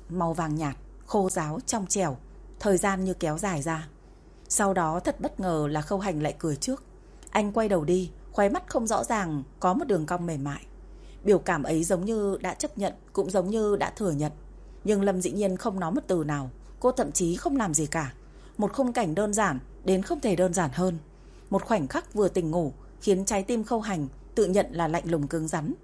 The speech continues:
bỗng mềm đi một cách khó hiểu. Lâm Dĩ Nhiên chớp mắt, yên lặng giơ tay về phía anh. Khâu Hành bước tới, trên người còn chút hơi lạnh từ bên ngoài, cúi xuống chống tay vào mép giường.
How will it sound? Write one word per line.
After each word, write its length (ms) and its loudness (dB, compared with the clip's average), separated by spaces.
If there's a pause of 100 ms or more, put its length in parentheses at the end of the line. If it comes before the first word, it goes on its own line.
(160)
bỗng 220 2
mềm 220 2
đi 140 4
một 140 -2
cách 160 -4
khó 220 -2
hiểu. 220 -2 (960)
Lâm 200 4
Dĩ 100 2
Nhiên 220 2
chớp 240 0
mắt, 160 0 (260)
yên 140 4
lặng 200 0
giơ 260 0
tay 160 2
về 100 0
phía 160 -2
anh. 200 -4 (480)
Khâu 120 4
Hành 220 2
bước 200 -2
tới, 320 0 (200)
trên 180 4
người 160 4
còn 180 -2
chút 180 -2
hơi 160 0
lạnh 240 0
từ 100 0
bên 160 2
ngoài, 320 -4 (260)
cúi 200 6
xuống 400 0
chống 200 -4
tay 160 -2
vào 120 -2
mép 220 -4
giường. 280 -2